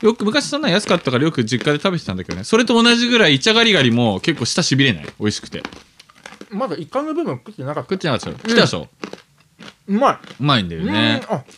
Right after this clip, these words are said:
Speaker 1: そうそう。
Speaker 2: そういうことか。
Speaker 1: 皆さんもじゃあ、イチャガリガリ食べてみてください。またね、話の種に、またなんかおすすめのお菓子は常に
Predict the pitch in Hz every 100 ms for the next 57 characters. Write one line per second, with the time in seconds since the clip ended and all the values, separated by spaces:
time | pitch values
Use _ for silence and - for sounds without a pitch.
0 | - - 220 - 135 330 320 - 302 131
1 | 147 160 123 98 90 95 87 - - -
2 | - 123 113 110 90 82 98 87 85 -
3 | 92 - 151 175 185 185 185 170 147 143
4 | 160 151 151 117 90 87 - _ - -
5 | _ - - _ - 120 127 113 92 -
6 | 117 110 107 104 87 - 104 85 78